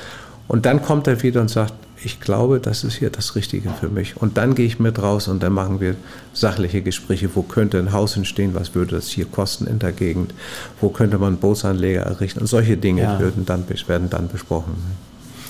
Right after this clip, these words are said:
Speaker 2: Jetzt verstehe ich besser, Sie bezeichnen sich, glaube ich, selber auch durchaus als Kunsthändler, ne? Kunsthändler der
Speaker 1: Kunsthändler
Speaker 2: Natur?
Speaker 1: der Natur. Ja,
Speaker 2: Das ist
Speaker 1: ja,
Speaker 2: ein
Speaker 1: das ist
Speaker 2: schönes
Speaker 1: auch wirklich wahr. So, ja. Das ist genau wie bei den Gemälden. Unsere Branche ist genau dasselbe wie die Gemäldebranche.
Speaker 2: Mhm.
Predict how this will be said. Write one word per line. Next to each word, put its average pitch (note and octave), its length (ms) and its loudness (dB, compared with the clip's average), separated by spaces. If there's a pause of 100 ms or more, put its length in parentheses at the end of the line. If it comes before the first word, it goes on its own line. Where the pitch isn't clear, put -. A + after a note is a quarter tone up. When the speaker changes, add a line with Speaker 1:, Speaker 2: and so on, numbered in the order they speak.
(140)
Speaker 2:
Jetzt A2+ 120 -6
verstehe B2+ 260 0
ich C#3+ 100 -4
besser, C#3 380 -2
Sie A2+ 120 -4
bezeichnen C#3 400 -2
sich, A2+ 140 0
glaube A2 160 -4
ich, G2+ 80 -6
selber B2+ 260 -2
auch - 100 -4
durchaus B2+ 280 -2
als - 240 -10 (140)
Kunsthändler, G2 760 -4
ne? A#2 80 -4
Kunsthändler C#3 520 -4
der B2 60 -4
Speaker 1:
Kunsthändler D3 520 6
Speaker 2:
Natur? D#3 60 2
Speaker 1:
der A2 100 6
Natur. G#2 440 4 (120)
Ja, - 80 4
Speaker 2:
Das A2 80 8
ist A2+ 60 8
Speaker 1:
ja, F2+ 80 6
Speaker 2:
ein - 40 -2
Speaker 1:
das - 80 4
ist A#2+ 80 4
Speaker 2:
schönes A#2 140 6
Speaker 1:
auch G2+ 160 2
wirklich G#2+ 340 0
wahr. - 160 0
So, - 180 2 (220)
ja. F#2+ 200 2 (200)
Das C3+ 120 2
ist - 20 -2
genau E3 260 6
wie F3 60 6
bei D3+ 120 6
den C3 160 6
Gemälden. A#2+ 520 6
Unsere D#3+ 300 6
Branche A#2+ 480 4 (400)
ist A2 180 -2
genau B2 340 6
dasselbe A2 760 4
wie G2+ 220 4
die - 160 -4
Gemäldebranche. F2+ 800 0 (160)
Speaker 2:
Mhm. G2 360 2